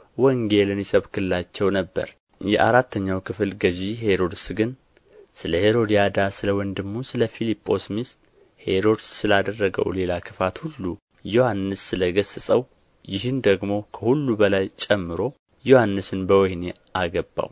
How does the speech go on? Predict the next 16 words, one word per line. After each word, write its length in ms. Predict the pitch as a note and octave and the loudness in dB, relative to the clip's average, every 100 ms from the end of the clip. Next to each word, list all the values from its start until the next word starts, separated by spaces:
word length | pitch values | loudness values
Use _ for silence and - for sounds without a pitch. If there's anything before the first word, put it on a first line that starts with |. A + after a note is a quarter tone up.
| _ _ - | _ _ 0
ሕዝቡም 340 | C3+ C#3+ D#3+ | 2 4 4
ሁሉ 180 | C3+ A#2 B2+ | 2 2 2
ከተጠመቁ 520 | A#2 - A2+ G#2 G2 G#2+ | 2 0 0 0 -2 0
በኋላ 300 | G#2 F#2 G2 A#2+ - | 2 4 2 -2 -8
ኢየሱስ 420 | F2 F#2+ - A2+ - | -6 -4 -4 -8 -2
ደግሞ 280 | - G#2+ A2 B2+ | 0 0 -2 -8
ተጠመቀ። 460 | C#3 - A2+ F#2+ - - - _ _ _ _ _ _ | -2 0 0 0 -6 -12 -18 _ _ _ _ _ _
ሲጸልይም 640 | - - - F2+ F2+ G2 G#2+ A2+ - | -12 -2 0 2 0 -2 -6 -12 -8
ሰማይ 480 | - G2 F#2 F2 F#2+ A2 | -4 -2 -2 -4 -8 -12
ተከፈተ፣ 500 | - - G#2 - - - - _ _ _ - _ _ | -10 -8 -8 -8 -8 -12 -20 _ _ _ -20 _ _
መንፈስ 420 | - F2+ - G#2+ G2+ | -10 -6 2 2 2
ቅዱስም 440 | - G2 G2 A#2 A#2+ | -4 -6 -4 -4 2
በአካል 460 | A#2 F#2+ - G2+ G2 | 4 4 2 -4 -4
መልክ 300 | G#2 G#2 - - | -6 -6 -10 -8
እንደ 280 | A2+ A#2 G2+ | -2 0 0
ርግብ 300 | F#2 G#2 | 0 -2